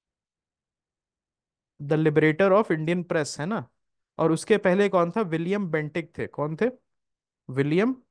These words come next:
बेंटिक थे, करेक्ट? So ये जो है आपका लॉ कमीशन जो है उसने अपनी रिपोर्ट पहले ही दे दी थी, काफी पहले दे दी थी। All right, he had given his report for a very long time। All right, और उसके बाद,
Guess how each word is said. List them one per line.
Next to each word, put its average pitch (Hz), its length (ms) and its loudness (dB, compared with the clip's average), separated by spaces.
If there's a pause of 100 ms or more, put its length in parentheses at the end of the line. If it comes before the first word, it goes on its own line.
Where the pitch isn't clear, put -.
बेंटिक 151 500 0 (100)
थे, 127 80 0
करेक्ट? 175 360 -2 (460)
So 214 360 6 (500)
ये 190 240 2
जो 247 180 2
है 220 160 4
आपका 180 380 2 (640)
लॉ 156 260 2
कमीशन 196 520 -4
जो 165 140 -2
है 185 100 0
उसने 196 260 -6
अपनी 208 260 -4
रिपोर्ट 190 380 0
पहले 165 240 0
ही 208 100 -2
दे 170 160 -2
दी 123 160 -8
थी, 131 120 -10
काफी 147 300 -4
पहले 180 300 -2
दे 160 140 -4
दी 139 140 -6
थी। 202 140 -12
All - 340 -4
right, - 160 -2 (640)
he 156 100 4
had 170 180 2
given 180 360 2 (140)
his 165 200 -2
report 156 340 0 (500)
for 156 100 4
a 170 80 6
very 160 240 0
long 156 260 0
time। 185 200 -4 (200)
All 143 100 -2
right, 175 220 -6 (500)
और 156 120 0
उसके 220 340 2
बाद, 180 340 4